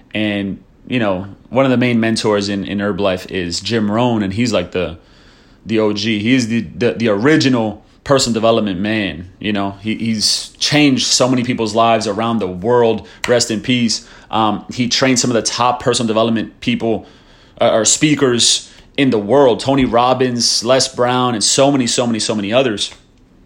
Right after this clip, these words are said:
And I remember I heard a video that said two th-, well, I've heard two videos, one from Jim Rohn, one from Mark Hughes, the founder of Herbalife.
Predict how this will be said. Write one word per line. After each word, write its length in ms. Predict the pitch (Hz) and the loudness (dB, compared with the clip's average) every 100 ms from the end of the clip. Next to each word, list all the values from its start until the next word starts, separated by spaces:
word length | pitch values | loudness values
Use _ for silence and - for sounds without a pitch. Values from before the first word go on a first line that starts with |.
| _ _ _ _ - - | _ _ _ _ -12 -4
And 180 | 123 120 | -2 0
I 80 | 117 | 0
remember 720 | 110 110 135 165 123 113 - - - | 0 0 0 4 4 2 -2 -12 -6
I 100 | 104 | 0
heard 200 | 135 160 | 2 2
a 60 | |
video 400 | 113 117 117 107 | 0 0 2 2
that 180 | 98 92 | 0 0
said 300 | - 110 104 | 2 0 0
two 180 | - 131 | 0 0
th-, 180 | - 92 | -2 -2
well, 180 | 113 | 0
I've 180 | 107 110 | 0 0
heard 120 | 135 | 0
two 140 | 127 143 | 2 2
videos, 480 | 113 85 76 - - - - - - - _ | 2 -2 -4 -8 -12 -20 -20 -20 -20 -20 _
one 220 | 127 147 | 0 0
from 160 | 156 151 | 0 0
Jim 200 | 143 135 | 2 4
Rohn, 200 | 127 117 | 2 2
one 100 | 120 | 0
from 160 | 123 | 0
Mark 200 | 117 117 | 0 0
Hughes, 180 | 113 107 | -2 -4
the 80 | 107 | -4
founder 340 | 104 104 98 | -2 -2 -2
of 80 | 95 | -4
Herbalife. 320 | 92 - - | -4 -10 -12